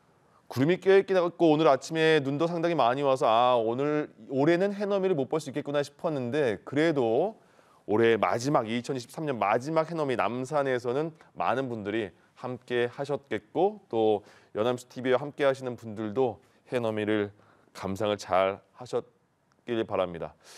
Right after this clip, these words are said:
자, 잠실 롯데타워, 인천 정서진, 해남 땅끝마을, 서울 남산 계속 화면을 보고 계십니다. 일단, 어, 남산의 해넘이 모습이 선명해서 저희가 남산 뷰를 보여드렸고, 나머지도 이제, 이제 노을이 비치는 거 보니까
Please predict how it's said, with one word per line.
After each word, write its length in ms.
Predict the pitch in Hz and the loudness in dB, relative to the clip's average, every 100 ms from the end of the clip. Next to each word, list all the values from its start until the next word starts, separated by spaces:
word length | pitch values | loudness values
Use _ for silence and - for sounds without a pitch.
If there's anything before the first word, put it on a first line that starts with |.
| - - - - | -20 -20 -20 -12
자, 200 | - 127 | 2 2
잠실 320 | 123 160 180 | 2 -2 2
롯데타워, 480 | 175 190 - 180 175 | 4 4 4 6 6
인천 280 | 156 165 180 | 4 0 0
정서진, 680 | 165 170 175 185 160 139 104 | 2 -2 2 2 2 -2 -8
해남 360 | 127 175 175 175 | -6 -2 -2 0
땅끝마을, 580 | 185 185 190 156 139 | -2 0 0 4 4
서울 180 | 143 170 | 4 0
남산 720 | 139 131 156 156 165 147 123 98 _ | 2 0 -4 0 0 0 -6 -12 _
계속 320 | 139 143 147 | -2 -2 -2
화면을 240 | 175 175 165 | -4 -2 -2
보고 200 | 143 143 | 0 0
계십니다. 340 | 131 131 127 | -2 0 2
일단, 520 | 131 131 - 165 165 156 _ - | 0 -2 0 0 0 -12 _ -20
어, 480 | - 113 120 120 123 113 | -4 0 2 2 2 0
남산의 920 | 127 180 196 208 196 190 190 180 180 | -2 -4 -2 0 2 2 2 2 0
해넘이 380 | 190 185 185 | -2 -2 -2
모습이 420 | 170 151 147 165 156 | 0 -2 0 -2 0
선명해서 640 | 185 180 180 147 135 160 | -4 -2 0 0 2 0
저희가 220 | 131 123 | 2 2
남산 420 | 117 120 131 151 131 | 2 2 -2 -6 -6
뷰를 160 | 120 135 | -4 -4
보여드렸고, 800 | 120 120 117 107 98 - 123 82 - - _ | 0 0 0 0 -2 0 -2 -2 -14 -20 _
나머지도 560 | 113 120 123 123 120 120 | -2 0 0 -2 -2 -2
이제, 480 | 104 113 110 104 95 | 0 0 2 0 -4
이제 280 | 92 95 95 _ _ _ | -4 -4 -6 _ _ _
노을이 760 | 107 117 123 131 127 123 120 - | -2 2 2 2 0 0 -2 -8
비치는 280 | - 104 123 | -16 -12 -8
거 60 | 117 | -4
보니까 480 | 104 95 117 113 | -2 -2 -2 -2